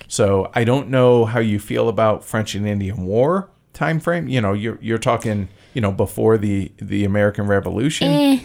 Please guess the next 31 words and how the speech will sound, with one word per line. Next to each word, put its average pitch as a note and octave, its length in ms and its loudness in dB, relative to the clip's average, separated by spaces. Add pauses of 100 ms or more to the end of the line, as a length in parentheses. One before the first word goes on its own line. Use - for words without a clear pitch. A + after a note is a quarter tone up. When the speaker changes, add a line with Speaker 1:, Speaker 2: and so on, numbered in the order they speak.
(120)
Speaker 2:
but G#3 360 -2
hey, G3 260 2
if F3 120 0
it's, - 320 -4
if F3+ 140 -4
it's F3+ 160 -2
like E3+ 160 -2
a, D#3+ 200 0 (220)
a D#3 240 -2 (400)
stair F3+ 400 0
step E3 340 -2
into D#3 420 -4
war D#3 200 0
games, D3+ 340 -6
then D3 120 -4
absolutely D3 460 -4
I'll - 100 -6
play - 180 -8
it. - 240 -14
Speaker 1:
Cool. - 460 0
I'm C#3+ 180 0
looking D3 260 2
forward A2+ 280 2
to F#2+ 60 0
that. F2 180 -2
Really C3+ 260 4
looking F#2+ 300 -2
forward F2+ 300 -4
to E2 60 -6
that, E2+ 220 -4
actually. F2+ 500 -8